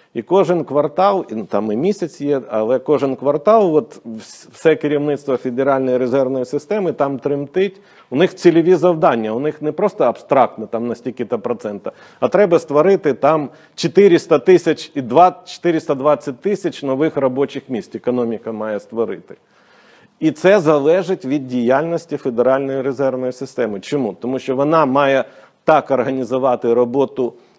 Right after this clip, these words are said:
банківського і інвестиційного секторів, щоб вони давали гроші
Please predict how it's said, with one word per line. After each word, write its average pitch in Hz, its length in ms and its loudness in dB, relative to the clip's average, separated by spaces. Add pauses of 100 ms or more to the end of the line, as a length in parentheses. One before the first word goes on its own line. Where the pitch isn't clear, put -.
банківського 131 1000 0
і 131 160 -6
інвестиційного 135 1080 -2
секторів, 110 720 0 (580)
щоб 135 240 -4
вони 156 300 4
давали 139 640 4
гроші 190 680 0